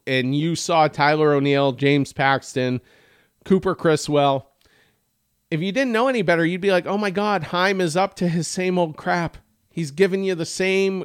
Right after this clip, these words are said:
crap he's been giving you." Well, Bloom's been fired, but you're still getting, you know, you're still getting the Bloominomics one oh one. Same formula, same philosophy,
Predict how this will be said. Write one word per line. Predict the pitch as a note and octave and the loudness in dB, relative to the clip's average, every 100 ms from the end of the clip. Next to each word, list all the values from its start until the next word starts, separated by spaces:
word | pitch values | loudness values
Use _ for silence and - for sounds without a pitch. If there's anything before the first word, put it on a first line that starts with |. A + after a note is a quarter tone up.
| - | -10
crap | - - F3 F3+ E3 - - _ _ _ _ | -8 0 2 2 0 -6 -20 _ _ _ _
he's | - E3 D3 | -2 -2 0
been | C#3+ E3+ E3+ | 0 0 0
giving | F3 F3 D3 | -2 -2 -2
you." | A#2 - _ _ - | -2 -6 _ _ -4
Well, | F3+ | -2
Bloom's | D3 A3+ C#4+ A3+ | 0 0 0 0
been | B3 G#3+ | 0 0
fired, | A#3+ C4 A#3+ G3+ E3 | 2 4 6 4 2
but | G3 - | -2 0
you're | F#3+ | -4
still | - G#3+ G#3+ | 0 0 2
getting, | E3+ G#3+ G#3 F#3+ F3+ E3+ - | 2 2 2 4 2 0 -2
you | E3+ E3 | -2 2
know, | E3 E3+ D3+ | 2 2 2
you're | D#3+ F#3 | 2 0
still | - G3+ E3 | 2 0 2
getting | F#3 F#3+ F3+ | 2 4 4
the | E3+ | 2
Bloominomics | C#3+ E3 G3 F3+ E3 F3+ F3+ D#3+ - - - - _ _ | 2 2 4 4 4 4 4 2 0 -6 -8 -14 _ _
one | C#3+ E3+ F3 | 2 4 6
oh | D#3 | 4
one. | E3+ F3+ A#2+ G#2 _ _ _ _ _ | 4 2 0 -6 _ _ _ _ _
Same | - E3 F3 F#3+ F#3+ F#3+ | -6 0 2 4 2 -2
formula, | F#3 F#3 F#3+ F#3 F#3+ F#3 | -4 -2 -2 0 0 0
same | - D3+ E3 | 0 0 0
philosophy, | F3+ F3 E3 E3 - D#3+ E3+ E3+ D#3 | 0 0 2 0 -2 -4 0 0 0